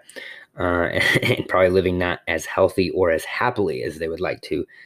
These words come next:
because they're overweight and spending all their money at the fair,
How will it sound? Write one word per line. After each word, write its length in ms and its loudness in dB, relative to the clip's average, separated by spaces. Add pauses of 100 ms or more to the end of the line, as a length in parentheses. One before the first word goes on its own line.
(180)
because 580 0
they're 160 4
overweight 500 -2
and 140 -10
spending 380 4
all 140 0
their 100 -6
money 220 -12
at 100 -12
the 60 -20
fair, 380 -12